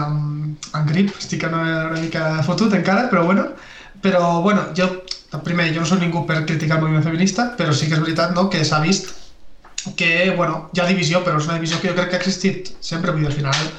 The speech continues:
com tots els moviments, eh, com, bueno, pas-, pot passar el mateix amb el moviment L G T B I, que no, que no és un moviment unitari, vull dir, que encara que hi hagi gent que vulgui parlar, no?, com el, les feministes com a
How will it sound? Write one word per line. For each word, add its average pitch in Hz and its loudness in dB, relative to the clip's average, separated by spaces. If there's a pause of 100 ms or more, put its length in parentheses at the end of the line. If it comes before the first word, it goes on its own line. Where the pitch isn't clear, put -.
(320)
com 151 -2
tots 147 0
els 156 2
moviments, 170 0 (640)
eh, 165 2
com, 151 0 (100)
bueno, 156 0
pas-, 151 0
pot 143 -4
passar 165 2
el 160 2
mateix 156 2
amb 151 4
el - 2
moviment 151 4
L 143 2
G 143 0
T 147 0
B 147 2
I, - 4
que 147 0
no, 139 0 (340)
que 170 2
no 160 2
és 180 4
un - 4
moviment 190 4
unitari, 156 0
vull 151 0
dir, 151 -2
que 147 -4
encara - -2
que 180 -2
hi 180 0
hagi 170 0
gent 160 -2
que 156 -4
vulgui 165 -2 (300)
parlar, 160 0
no?, 165 -4
com 170 0
el, 151 -2 (160)
les 151 -2
feministes 156 2
com - 0
a 156 4